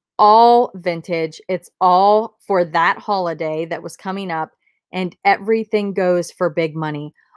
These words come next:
I think that this person has a pretty solid following. They know what to expect from this seller, and they wait for the time frame. I mean, look, it's like bolo after bolo after bolo. It's amazing.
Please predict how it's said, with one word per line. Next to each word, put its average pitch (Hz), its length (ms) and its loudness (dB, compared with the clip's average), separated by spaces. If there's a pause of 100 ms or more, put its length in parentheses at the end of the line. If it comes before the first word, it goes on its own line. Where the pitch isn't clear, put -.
(140)
I 202 180 4
think 240 280 0
that 214 160 2
this 196 180 0
person 190 460 -4
has 170 260 -2
a 160 240 -2
pretty 196 520 -4
solid 165 580 2 (100)
following. 196 640 2 (320)
They 185 240 0
know 180 200 2
what 180 260 0
to 190 120 -4
expect 170 540 -2
from 208 240 -2
this 208 180 -2
seller, 214 580 2 (280)
and 185 200 -4
they 175 200 2
wait 175 500 -2
for 226 100 -4
the 208 140 -4
time 185 400 -4
frame. - 400 -10
I 185 100 -4
mean, 185 220 -2
look, 214 300 0
it's 180 200 -6
like 196 260 -2
bolo 202 500 2
after 175 340 -2
bolo 165 580 -4
after 165 300 -6
bolo. 151 560 -8 (640)
It's 202 220 -2
amazing. 160 600 -6